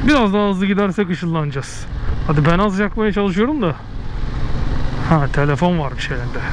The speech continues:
Vallahi geldik. Hazır mıyız? Kaç yaktık sizce? Ben üç altı falan diyorum. Üç yedi ya da üç altı. Hop. Üç beş.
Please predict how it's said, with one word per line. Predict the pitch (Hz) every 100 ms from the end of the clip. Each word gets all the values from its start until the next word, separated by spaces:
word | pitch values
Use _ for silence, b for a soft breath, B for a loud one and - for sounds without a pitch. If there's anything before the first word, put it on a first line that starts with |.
| - - - - - - - - -
Vallahi | 156 156 151 151
geldik. | 151 139 139
Hazır | 180 202 277
mıyız? | 190 135
Kaç | - 262 -
yaktık | 202 190
sizce? | - 175 165 233 - B B B B B
Ben | 202 269
üç | 254 254 262
altı | 226 208
falan | 208 208 208 175
diyorum. | 160 147 147
Üç | 220 - -
yedi | 190 185 185
ya | 214 185
da | 190
üç | 175 -
altı. | 151 131 139 135 - -
Hop. | 151 156 165 180 196 226 302 - - - B B B B - - -
Üç | 339 -
beş. | 208 202 160 - - -